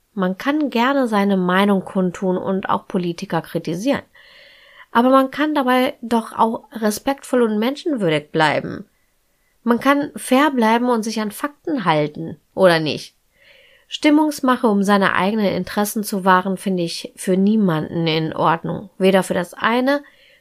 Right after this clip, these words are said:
noch für das andere Lager. Fake News. Fake News gab es natürlich schon vor Corona. Doch nun scheint es sich irgendwie verdichtet zu haben. Von morgens bis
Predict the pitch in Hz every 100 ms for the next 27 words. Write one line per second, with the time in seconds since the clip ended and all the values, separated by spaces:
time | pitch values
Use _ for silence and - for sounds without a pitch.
0 | _ 196 185 - _ - 196 185 185 -
1 | _ 185 190 180 170 156 147 147 147 147
2 | 147 _ _ _ _ _ _ _ _ _
3 | _ _ _ _ _ _ - - _ _
4 | - 190 165 - - 165 151 - - -
5 | _ - _ - 277 311 320 254 254 254
6 | - 160 - 151 - 139 127 - 202 233
7 | 220 202 208 190 180 - _ - - 180
8 | 190 - 190 170 165 170 143 - _ _
9 | - - - - - 269 247 311 392 -
10 | 247 214 208 202 - 180 175 - - 196
11 | 185 175 180 - 185 208 - 160 - -
12 | - 151 143 - - - 190 202 214 226
13 | 254 262 262 262 247 - - 185 208 214
14 | 208 - 202 202